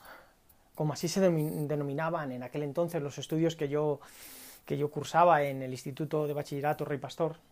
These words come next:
eh, nos hicieron rellenar un cuestionario donde se nos preguntaba en qué queríamos ser de mayores. Bueno, así, de buenas a primeras, ¿sabes? Sin,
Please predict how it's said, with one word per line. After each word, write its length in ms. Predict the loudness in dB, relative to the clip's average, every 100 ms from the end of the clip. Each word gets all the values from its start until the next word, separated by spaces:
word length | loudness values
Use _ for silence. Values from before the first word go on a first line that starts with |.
| _ _ _ _ _ _ -20 _ -20 -20 -8
eh, 380 | -2 0 -2 -2
nos 140 | -4 -4
hicieron 240 | -2 2
rellenar 400 | 4 4 2 2
un 160 | 2 2
cuestionario 580 | -2 0 0 4 4
donde 360 | 4 2 -2 -4
se 120 | -8
nos 120 | -12
preguntaba 600 | -8 -8 -6 2 4 4 0 -14 _ _ _ _ _ _ _ _ -20 _ _ -8
en 120 | -4
qué 140 | 0 2
queríamos 360 | 4 4 2
ser 140 | 0 -2
de 80 | -2
mayores. 520 | -4 -10 -12 -18 -20 _ _ _ _ _ _ _ _ _ _
Bueno, 160 | -2 -2 -4 -20 -20 -20 _ _ _ _ -8
así, 260 | 0 0
de 60 | 2
buenas 260 | 0 2
a 40 | 0
primeras, 400 | 0 -2 -2 -2
¿sabes? 260 | -4 -4
Sin, 180 | -6 -12